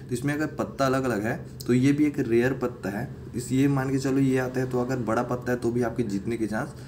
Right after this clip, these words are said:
हंड्रेड परसेंट है। ठीक है, तो इसमें क्या होता है, ये अगर आपके पास ये वाला है normal sequence है, किस-, किसी के पास pure sequence है तो pure sequence वाला बड़ा होता है। ठीक है,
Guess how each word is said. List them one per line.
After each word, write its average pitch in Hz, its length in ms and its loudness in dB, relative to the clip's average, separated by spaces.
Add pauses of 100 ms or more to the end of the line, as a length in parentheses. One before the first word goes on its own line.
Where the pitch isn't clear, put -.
(320)
हंड्रेड 113 320 2
परसेंट 85 360 -4
है। 78 100 -4 (280)
ठीक 143 100 -4
है, 151 60 2
तो 139 100 -2
इसमें 113 540 -2
क्या 143 120 2
होता 120 200 0
है, 139 240 -2
ये 127 400 4 (100)
अगर 117 200 2
आपके 117 200 0
पास 131 240 -2
ये 113 100 4
वाला 101 220 4
है 92 100 2
normal 98 320 2
sequence 110 360 -2
है, 117 60 0
किस-, 107 260 -4
किसी 110 240 -2
के 117 80 -2
पास 120 120 -2 (140)
pure 117 160 4
sequence 87 420 -2
है 82 80 -4
तो - 140 -6
pure 123 260 2
sequence 117 420 -2
वाला 104 200 0
बड़ा 98 240 4
होता 78 260 -2
है। 80 120 -8
ठीक 127 120 -2
है, 156 120 -6